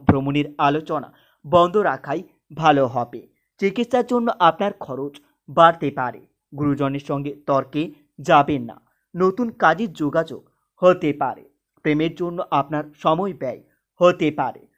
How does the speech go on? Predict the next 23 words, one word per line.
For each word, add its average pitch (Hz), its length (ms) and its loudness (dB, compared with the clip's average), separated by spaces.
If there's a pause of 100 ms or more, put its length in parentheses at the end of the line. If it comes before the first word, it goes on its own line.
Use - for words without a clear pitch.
(140)
সম্পত্তি 196 580 0
ক্রয়ের 185 460 -2
ক্ষেত্রে 208 300 -6 (180)
খুবই 147 280 -6
ভালো 139 380 -6
সুযোগ 127 400 -12 (420)
পেতে 185 280 4
পারেন। 120 360 -6 (380)
বন্ধুরা, 151 440 2 (420)
ভিডিওটি 196 540 0 (400)
এই 220 180 8
পর্যন্তই। 131 760 -4 (320)
যদি 185 320 6
আপনাদের 220 440 0 (260)
ভিডিওটি 147 560 -2 (380)
একটুকু 160 460 0 (300)
ভালো 156 280 0
লেগে 139 240 -4
থাকে, 131 320 -12 (420)
তাহলে 170 340 4 (160)
ভিডিওটিতে 214 640 -2 (160)
লাইক 131 320 0 (440)
এবং 180 240 4